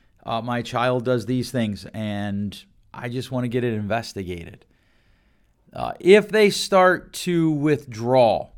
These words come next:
if they start to withdraw from you, now there is an age-appropriate withdrawal, withdrawing. I've talked about this in the past.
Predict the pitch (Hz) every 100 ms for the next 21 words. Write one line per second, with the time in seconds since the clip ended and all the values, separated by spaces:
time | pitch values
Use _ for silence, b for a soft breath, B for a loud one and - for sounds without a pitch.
0 | - 120 120 117 107 139 135 143 127 120
1 | 110 131 139 156 156 156 143 139 139 135
2 | B B B 151 165 185 202 226 277 233
3 | 226 214 202 196 190 190 185 175 170 175
4 | 170 165 160 - 101 143 147 156 147 151
5 | 151 127 139 151 - 143 139 135 127 123
6 | 202 190 175 -